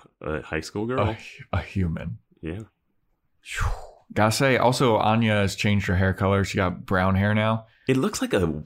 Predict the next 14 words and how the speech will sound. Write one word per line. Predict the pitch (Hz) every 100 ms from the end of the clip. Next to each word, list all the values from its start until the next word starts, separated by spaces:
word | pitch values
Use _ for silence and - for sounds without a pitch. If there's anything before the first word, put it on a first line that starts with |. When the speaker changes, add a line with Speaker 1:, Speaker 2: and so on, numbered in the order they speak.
| -
Speaker 1:
crazy | - - 139 156 110
wig. | 78 87 98 71 71 - _ _ _ _
Speaker 2:
Yeah, | 113 101 104 101 98 98 98 -
Speaker 1:
It, | 123
it's, | 123
Speaker 2:
she | - 98 170 160 - -
Speaker 1:
I | 95 104
don't | 82
know. | 80 76 - - - - - - _ _ _ -
Speaker 2:
Uh, | 120
she | - - -
looks | 440 -
good, | 349 320
though. | 220 - 110